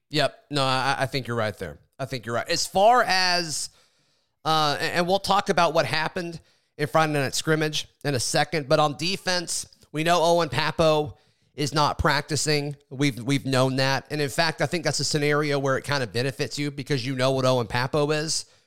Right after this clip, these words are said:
And so you're able to put Cam Riley and Eugene Asante and Wesley Steiner in as much as possible to kind of see more of who those guys are.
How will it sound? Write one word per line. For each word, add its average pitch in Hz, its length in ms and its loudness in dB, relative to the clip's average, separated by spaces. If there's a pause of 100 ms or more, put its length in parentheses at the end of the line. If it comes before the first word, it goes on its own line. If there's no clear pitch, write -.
(260)
And 127 100 -10
so 151 80 2
you're 135 180 2
able 135 160 0
to 123 60 -6
put - 160 -2
Cam 143 300 -2
Riley 135 520 0 (480)
and 127 400 -2
Eugene 135 340 -4
Asante 135 960 0 (360)
and 123 240 -6
Wesley 131 320 -2
Steiner 135 460 0
in 135 100 -2
as 131 120 -6
much 135 200 -2
as 123 80 -4
possible 135 460 -2
to - 20 -4
kind 131 160 -2
of 117 60 -4
see 139 420 -2
more 135 340 0
of 113 100 -2
who 143 180 2
those 131 200 0
guys 127 300 2
are. 120 320 2